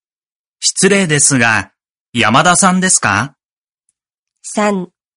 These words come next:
Speaker 2: 李と申します。
Speaker 1: 四、聞き取れなかったので、もう一度お名前を教えてもらえますか？
Speaker 2: 五、渡辺さん、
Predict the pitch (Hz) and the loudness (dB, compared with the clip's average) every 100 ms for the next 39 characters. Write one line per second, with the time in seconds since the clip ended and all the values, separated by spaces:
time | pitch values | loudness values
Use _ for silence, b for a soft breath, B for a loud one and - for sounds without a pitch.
0 | _ _ _ _ _ _ 175 320 208 254 | _ _ _ _ _ _ -2 0 2 0
1 | 175 196 - 190 185 202 - - _ _ | 0 -2 -2 -2 -2 -4 -12 -20 _ _
2 | _ _ _ _ _ _ _ _ - 117 | _ _ _ _ _ _ _ _ -4 0
3 | 139 117 78 _ _ _ _ _ _ _ | 2 0 -4 _ _ _ _ _ _ _
4 | _ _ _ _ _ _ _ - - 185 | _ _ _ _ _ _ _ -6 -2 0
5 | 196 208 196 190 165 151 156 147 123 113 | 2 2 0 0 -2 -2 -2 0 0 0
6 | 104 90 _ _ _ - 117 139 160 - | -2 -6 _ _ _ -2 0 0 0 -2
7 | 156 160 - _ - 107 127 147 151 151 | 0 0 -2 _ -4 -2 0 0 -2 -2
8 | 143 143 139 - 113 - 160 165 170 156 | -2 -2 -6 -4 -2 0 -2 -2 0 2
9 | 147 147 143 143 - 101 143 - _ _ | 2 2 0 0 -2 -2 -4 -8 _ _
10 | _ _ _ _ _ _ 185 220 226 - | _ _ _ _ _ _ -4 0 -2 -4
11 | _ _ _ _ _ _ _ _ _ 196 | _ _ _ _ _ _ _ _ _ -4
12 | 220 269 277 277 269 254 285 | 0 2 2 0 0 0 0